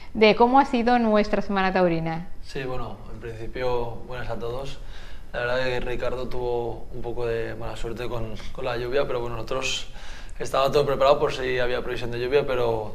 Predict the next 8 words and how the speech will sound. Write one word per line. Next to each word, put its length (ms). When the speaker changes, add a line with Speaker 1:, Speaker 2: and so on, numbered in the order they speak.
Speaker 2:
pudimos 240
disfrutar 420
de 340
siete 320
días 460
casi 260
enteros 380
de, 400